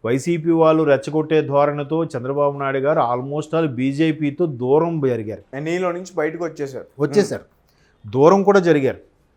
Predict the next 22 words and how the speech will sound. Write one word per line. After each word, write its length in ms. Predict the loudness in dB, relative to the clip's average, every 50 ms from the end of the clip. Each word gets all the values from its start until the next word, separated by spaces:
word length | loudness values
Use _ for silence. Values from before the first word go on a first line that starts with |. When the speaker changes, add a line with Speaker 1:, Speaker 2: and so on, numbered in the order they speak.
| _ _ _ -4
Speaker 1:
ఎందుకు? 420 | -4 -2 -2 0 2 2 0 0 2
కేవలం 480 | 2 4 4 4 4 2 0 -2 -4 -2
ఆంధ్రాకి 600 | 0 0 0 0 2 2 2 2 0 0 -4 -8
స్పెషల్ 440 | -6 -4 -4 -4 -4 -4 -6 -6 -6
స్టేటస్ 480 | -4 0 2 2 4 2 0 -6 -6
కోసమే 400 | -6 -6 -6 -6 -6 -10 -14 -14 -14 _ _ _ _ _ _ _ -20
Speaker 2:
అవును. 160 | -20 -20 -20 -20 _ _ 4
Speaker 1:
కదా. 220 | 4 4 4 2 -4 -12 _ _ _ _ -12
అంతవరకు 480 | -12 -8 -4 0 0 0 0 0 0 0
ఎన్డీఏలో 460 | 0 0 0 0 2 2 2 2 2
కూటమిలో 460 | 0 -2 -2 -2 -2 -4 -4 -4 -2
భాగస్వామిగా 720 | 0 2 2 0 0 -4 -6 -6 -6 -6 -6 -4 -4 -2
ఉండి 360 | -2 -2 -2 -2 0 0 2 2
అంత 300 | 0 0 -2 -6 -6 -4
ఫేవర్గా 440 | -2 -2 -2 -2 -4 -4 -4 -4
ఉండే 340 | -4 -4 -6 -6 -4 -2 -2
బీజేపీతో, 840 | -2 -2 -4 -6 -4 -6 -6 -6 -6 -6 -6 -4 -2 -2 -2 -2 -4 -6 _ _ _ _ _ _ _ _ _ -10 -6
ఆ, 100 | -4 -4
ఒక 380 | -4 -4 -4 -6 -6 -4 -2 -2 -2 -2 -2
విధంగా, 480 | 0 0 0 2 4 4 2 2 0 -8 -20 _ _ _ -10
ఆ, 180 | -6 -4 -4 -2
ఎన్డీఏలో 960 | -4 -4 -4 0 4 6 6 8 6 6 8 8 10 10 10 8 6 2